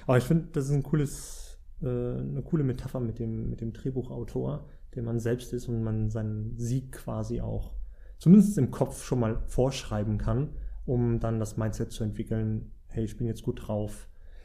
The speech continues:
und ich geb jetzt mein, mein Bestes am Tisch.“ Ja, das find ich cool. Ähm, wahrscheinlich ist Kicker auch sowas wie, wenn's um Zuversicht und Selbstzweifel geht, dass Emotionen eine große Rolle spielen. Könnt ihr ein bisschen was zu den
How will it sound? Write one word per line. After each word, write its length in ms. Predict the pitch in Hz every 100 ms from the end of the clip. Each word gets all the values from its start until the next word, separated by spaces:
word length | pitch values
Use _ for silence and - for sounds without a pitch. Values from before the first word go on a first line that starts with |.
| - - - -
und 240 | 117 107
ich 220 | 107 -
geb 160 | - -
jetzt 160 | 117 -
mein, 280 | 107 107
mein 160 | 113 104
Bestes 300 | 104 - 131
am 100 | 113
Tisch.“ 340 | - 156 - - -
Ja, 80 | 151
das 120 | 156
find 140 | - 143
ich 140 | -
cool. 280 | 131 113 104 - - - - - - - - - - - - -
Ähm, 580 | 135 135 135 135 - - - -
wahrscheinlich 440 | 139 127 143 151
ist 120 | 147 -
Kicker 220 | 156 151
auch 120 | 131
sowas 360 | - 143 135 -
wie, 200 | 135 127
wenn's 260 | 127 123 -
um 140 | 139
Zuversicht 480 | - 180 147 143 -
und 100 | 120
Selbstzweifel 640 | 113 135 - - 131 127
geht, 400 | 131 127 123 - 127
dass 140 | -
Emotionen 840 | - 135 127 - 131 131 120 120
eine 120 | 131
große 260 | 117 131 -
Rolle 260 | 120 123 120
spielen. 500 | - 120 113 110 107 - - - - - - - - -
Könnt 180 | - 131
ihr 40 | 131
ein 40 |
bisschen 200 | 127 151
was 200 | 131 -
zu 140 | -
den 420 | 131 127 120 117